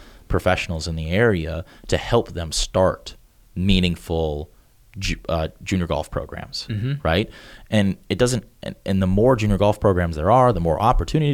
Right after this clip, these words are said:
Speaker 1: there's gonna be, the more money there's gonna be, the more draw there's gonna be, right? So it doesn't have to be me on every single stop of the way. Like, we just all gotta get on the same page, because it will pay off dividends if we can get these junior golfers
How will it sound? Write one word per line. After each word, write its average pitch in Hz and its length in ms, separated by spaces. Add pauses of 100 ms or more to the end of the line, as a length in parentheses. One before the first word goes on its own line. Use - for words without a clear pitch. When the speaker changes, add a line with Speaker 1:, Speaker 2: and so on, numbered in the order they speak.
(140)
Speaker 1:
there's 107 180
gonna 110 160
be, 110 240
the 87 100
more 76 160
money 143 260
there's 123 180
gonna 110 140
be, 107 120
the 98 80
more 71 160
draw 139 260
there's 123 160
gonna 107 140
be, 101 160
right? 120 220
So 139 80
it - 20
doesn't 160 180
have 139 220
to 98 80
be 90 140
me 95 260
on 82 140
every 82 240
single 80 320
stop - 400
of - 40
the 78 80
way. 95 340
Like, 80 200 (380)
we 151 80
just 110 100
all 98 160
gotta 78 160
get 80 140
on 78 100
the 78 60
same 80 240
page, 90 580 (300)
because 85 440 (1080)
it 127 160
will 95 100
pay 92 320
off 87 400
dividends 78 560
if - 140
we 82 80
can 82 160
get - 200
these 85 140
junior 80 300
golfers 73 680